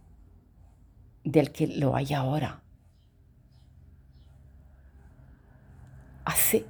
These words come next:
falta, es urgente que nos tomemos en serio nuestras llamadas, que pongamos nuestras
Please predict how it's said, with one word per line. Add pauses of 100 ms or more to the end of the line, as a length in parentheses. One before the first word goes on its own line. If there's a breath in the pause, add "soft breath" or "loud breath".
falta, (360)
es
urgente (720)
que
nos
tomemos
en
serio (1000)
nuestras
llamadas, (1160)
que
pongamos
nuestras